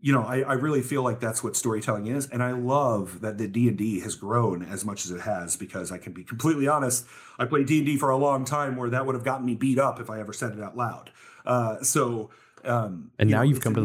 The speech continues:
Speaker 2: point where
Speaker 1: amazing
Speaker 2: you
Speaker 1: to
Speaker 2: can
Speaker 1: see
Speaker 2: make
Speaker 1: that
Speaker 2: money
Speaker 1: come
Speaker 2: doing that, which is just wild, right?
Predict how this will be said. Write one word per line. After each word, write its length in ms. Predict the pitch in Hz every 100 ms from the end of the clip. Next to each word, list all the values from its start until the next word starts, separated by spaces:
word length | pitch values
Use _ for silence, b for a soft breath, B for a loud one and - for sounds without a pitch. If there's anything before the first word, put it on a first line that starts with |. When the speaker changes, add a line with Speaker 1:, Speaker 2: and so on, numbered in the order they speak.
| 110
Speaker 2:
point 40 |
where 220 | 110 110
Speaker 1:
amazing 40 | 113
Speaker 2:
you 60 | 117
Speaker 1:
to 40 |
Speaker 2:
can 60 | 131
Speaker 1:
see 100 | 123
Speaker 2:
make 80 | 123
Speaker 1:
that 100 | 110
Speaker 2:
money 220 | 110 190
Speaker 1:
come 80 | 151
Speaker 2:
doing 240 | 90 87
that, 200 | 85 80
which 180 | 85 92
is 280 | 87 87 -
just 260 | - 95 -
wild, 560 | 98 151 165 90 80 92
right? 240 | 110